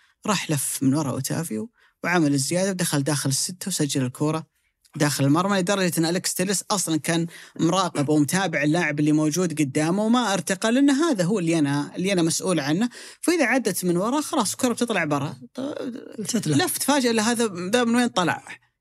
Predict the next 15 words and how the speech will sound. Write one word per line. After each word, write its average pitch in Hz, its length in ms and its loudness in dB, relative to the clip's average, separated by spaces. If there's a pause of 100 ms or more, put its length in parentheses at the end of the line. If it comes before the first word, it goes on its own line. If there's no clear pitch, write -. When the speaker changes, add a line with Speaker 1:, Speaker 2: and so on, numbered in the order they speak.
(140)
Speaker 1:
فعليا 185 420 2
أوتافيو 220 560 0
مر 208 280 0
من 175 120 -2
جنب 208 240 -2
أوتافيو، 226 400 -2
أوتافيو 190 400 -4
كذا 156 360 -4
ناظر 160 320 -2
فيه، 156 200 -4
ذا، 180 400 -6
ذا 170 140 -4
وين 175 160 0
رايح 131 400 -4
ذا؟ - 180 -8